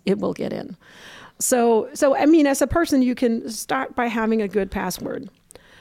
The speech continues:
The second thing, and this is the old-fashioned Do-, dos person in me s-, speaking right now, I will never, I always share this tip,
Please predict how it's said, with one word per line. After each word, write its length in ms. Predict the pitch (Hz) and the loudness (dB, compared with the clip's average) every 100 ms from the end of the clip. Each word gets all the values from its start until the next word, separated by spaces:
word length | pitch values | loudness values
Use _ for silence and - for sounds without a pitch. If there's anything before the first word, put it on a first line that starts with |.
| - _ | -20 _
The 120 | - 240 | 0 2
second 420 | 240 247 294 302 | 2 0 -2 -2
thing, 260 | 311 302 302 | 0 0 0
and 140 | 233 | 2
this 120 | 247 | 2
is 140 | 254 240 | 0 0
the 140 | 233 | 0
old-fashioned 640 | 202 214 208 214 214 220 | 2 2 0 -4 -2 -2
Do-, 240 | 208 220 - | -2 -2 -4
dos 240 | 180 185 196 | -6 -6 -4
person 360 | 233 214 - | -4 -4 -4
in 100 | 226 | -4
me 260 | 226 226 233 | -2 0 -2
s-, 220 | 254 214 - | -4 -12 -14
speaking 400 | - 240 226 214 | -2 -2 0 0
right 160 | 220 | 0
now, 180 | 220 220 | -2 -2
I 100 | 202 | 0
will 140 | 202 | 0
never, 460 | 196 202 208 220 240 | 0 0 0 0 -2
I 120 | 233 190 | -2 -4
always 340 | 190 208 220 | -2 -2 -2
share 180 | 240 220 | -2 -2
this 200 | 220 - | -4 -4
tip, 320 | 226 202 - | -6 -6 -10